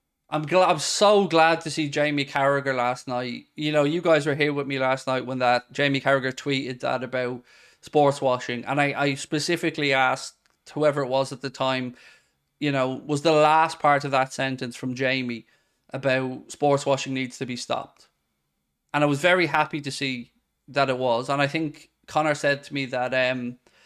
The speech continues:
Neville was, was jumping on that bandwagon as well. And it's very worrying because we're already struggling to compete, right, with your Arsenals, your Cities, your Uniteds financially.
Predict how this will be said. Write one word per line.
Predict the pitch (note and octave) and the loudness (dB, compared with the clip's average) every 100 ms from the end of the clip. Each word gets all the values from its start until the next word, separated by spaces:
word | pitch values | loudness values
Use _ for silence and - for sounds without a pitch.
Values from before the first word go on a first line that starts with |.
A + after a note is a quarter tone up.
| _ _ _ _ _ - | _ _ _ _ _ -6
Neville | D#3+ E3+ D#3+ C3+ B2 - | 2 2 2 -2 -4 -8
was, | C#3+ C3+ C3+ | -6 -6 -4
was | C#3+ B2+ - - _ | -6 -6 -12 -16 _
jumping | - D3 D3 | -4 -2 0
on | C#3 | 0
that | C3+ B2+ | 0 0
bandwagon | C#3 C3+ C3+ C3+ B2+ | 0 0 0 -2 -4
as | C3 C3 | -8 -2
well. | C3 A#2+ A#2+ _ _ _ _ - | 0 0 -6 _ _ _ _ -4
And | F3+ | 0
it's | G#3+ - | 0 2
very | G#3 C#4+ B3 | 4 4 4
worrying | C#3 F#3 B3+ C#3+ A#2+ _ _ _ _ _ _ | 2 2 2 -2 -4 _ _ _ _ _ _
because | D#3+ D3+ F3+ D#3+ C#3+ | -6 0 2 2 0
we're | F3 G3 C4+ C#4+ | 0 2 4 6
already | C4 G#3+ A3 G#3 | 4 4 2 -2
struggling | - F#3+ F#3+ F3+ E3 | -2 0 2 2 -2
to | - | -4
compete, | D3 C#3 C#3+ A#2+ | -6 -2 -4 -4
right, | G#2 G#2+ B2 - | -6 -6 -6 -10
with | C3 C3 C3+ | -8 -8 -4
your | C3+ | 0
Arsenals, | C3 C3+ C3 C3+ B2+ A#2 | 2 2 0 -6 -8 -8
your | A#2 | -10
Cities, | - C3+ B2 B2 | -6 -4 -4 -8
your | C3 | -8
Uniteds | A#2+ A#2 A#2+ B2 A#2 - | -8 -6 -6 -6 -10 -10
financially. | C3 B2+ A#2+ B2 B2 G#2+ | -6 -4 -4 -6 -10 -14